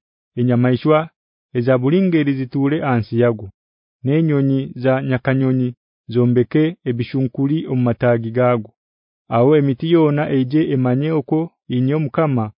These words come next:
omuti oguraigura ngugufaza, omuti ogugufi ngurayisa,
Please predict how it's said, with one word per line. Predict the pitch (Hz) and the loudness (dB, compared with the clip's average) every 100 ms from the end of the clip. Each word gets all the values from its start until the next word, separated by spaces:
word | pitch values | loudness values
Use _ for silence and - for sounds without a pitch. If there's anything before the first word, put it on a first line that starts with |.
| _ _ _ _ | _ _ _ _
omuti | - 123 127 120 - 160 170 - _ _ - | -4 0 2 0 -2 -4 -4 -8 _ _ -6
oguraigura | 123 120 127 127 120 127 123 123 _ _ _ _ _ - | -2 2 2 2 2 2 0 0 _ _ _ _ _ -4
ngugufaza, | 120 120 120 - 147 147 123 98 - _ _ _ | -2 -2 -2 2 4 4 2 -4 -8 _ _ _
omuti | 117 123 120 160 - | -2 0 0 -4 -4
ogugufi | 143 123 139 156 - 117 113 _ - | -2 -2 -2 -2 0 -2 -2 _ -6
ngurayisa, | 113 113 117 127 123 - 104 | -2 2 4 2 0 -6 -10